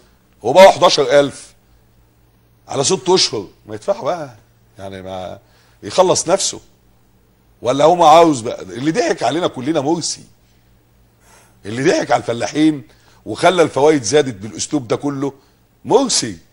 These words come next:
لان قال، آه، اسقاط الديون. عزبه وكان بيسقط الديون، فالفلاحين فرحت وقال لهم: "كملوا على الارض الزراعيه، كملوا معايا على الارض الزراعيه".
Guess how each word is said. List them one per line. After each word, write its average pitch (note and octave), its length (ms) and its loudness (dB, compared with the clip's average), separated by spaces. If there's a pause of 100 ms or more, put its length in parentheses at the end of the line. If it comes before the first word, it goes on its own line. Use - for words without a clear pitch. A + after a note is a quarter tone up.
(280)
لان F3 240 -2
قال، F3+ 440 6
آه، C#3 600 0
اسقاط G#3+ 360 0
الديون. C#3 600 -4 (3000)
عزبه G3 640 6
وكان F3+ 440 0
بيسقط F#3+ 340 -6
الديون، C3+ 380 -4
فالفلاحين F3 600 -4
فرحت G#3+ 420 0 (1000)
وقال D3+ 200 4
لهم: G#3+ 100 0
"كملوا F3 340 0
على D#3 60 6
الارض D#3 180 0
الزراعيه، A#2+ 580 -4 (1300)
كملوا C#3 340 -4
معايا C3+ 280 2
على A2 120 -8
الارض G#2 320 -4
الزراعيه". F#2 560 -12